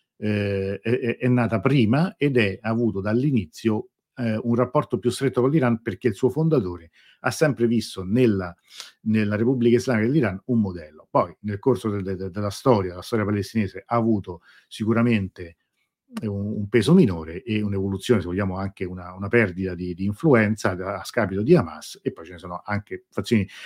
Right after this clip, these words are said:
più piccole, ad esempio anche il Fronte Popolare di Liberazione della Palestina, che ha una formazione, una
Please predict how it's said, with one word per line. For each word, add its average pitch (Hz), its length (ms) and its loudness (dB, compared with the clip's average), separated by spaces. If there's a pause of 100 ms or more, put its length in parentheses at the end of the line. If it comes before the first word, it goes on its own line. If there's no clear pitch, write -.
(120)
più 120 100 -6
piccole, 160 240 8
ad 117 80 10
esempio 135 200 6
anche 131 160 6
il 107 60 6
Fronte 143 260 4
Popolare 113 380 6
di 104 100 4
Liberazione 110 520 2
della 104 120 2
Palestina, 107 560 0 (140)
che 143 180 2
ha 151 180 6
una 98 200 -2
formazione, 101 640 0
una 110 360 0